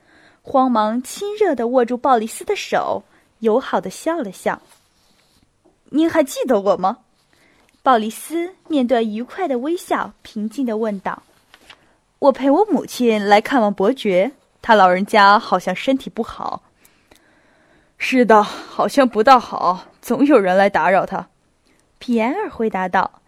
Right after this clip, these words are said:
竭力想回想这个年轻人是谁。鲍里斯感觉到皮埃尔已认不得他了，但是不认为有必要做自我介绍。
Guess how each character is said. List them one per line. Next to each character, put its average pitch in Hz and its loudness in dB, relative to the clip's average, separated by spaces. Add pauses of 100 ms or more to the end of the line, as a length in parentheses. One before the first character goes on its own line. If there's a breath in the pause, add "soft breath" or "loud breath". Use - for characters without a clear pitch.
(360 soft breath)
竭 269 2
力 311 2
想 233 2
回 240 0
想 240 2
这 285 -6
个 247 0
年 214 -2
轻 339 -6
人 359 -8
是 415 -6
谁。 185 -8 (1300 soft breath)
鲍 381 6
里 285 2
斯 392 -2
感 269 0
觉 254 0
到 254 6
皮 240 -6
埃 320 -4
尔 240 0
已 220 -10
认 330 -4
不 233 -2
得 185 0
他 214 -8
了， 180 -8 (540)
但 240 0
是 214 -4
不 226 -10
认 381 -4
为 294 2
有 220 0
必 247 -6
要 226 0
做 233 -2
自 233 -6
我 190 0
介 202 -6
绍。 202 -6